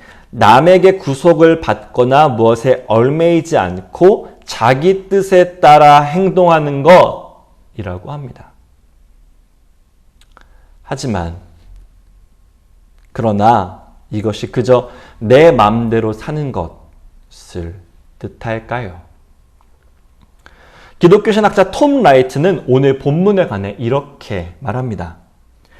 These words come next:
자유를 선용하려면, 속박에서 벗어나는 자유를 얻은 뒤에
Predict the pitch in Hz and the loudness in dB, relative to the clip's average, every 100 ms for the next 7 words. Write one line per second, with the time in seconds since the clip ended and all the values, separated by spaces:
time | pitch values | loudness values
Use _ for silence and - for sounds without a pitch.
0 | - - _ - - 117 127 160 196 196 | -20 -20 _ -14 -8 0 2 4 2 2
1 | 208 202 196 - - 247 247 247 247 165 | 2 0 -6 -10 -6 0 0 0 -2 -6
2 | 127 98 120 175 95 - - - 180 - | -6 -2 2 2 0 -10 -18 -18 -12 -2
3 | 175 160 156 147 - 113 127 113 113 113 | -2 0 -4 -4 -2 -4 -2 -2 -2 -6
4 | - 107 113 117 123 - 107 113 117 - | -4 -2 0 2 0 0 -2 -2 -4 -8
5 | - 101 131 175 90 | -8 0 4 2 0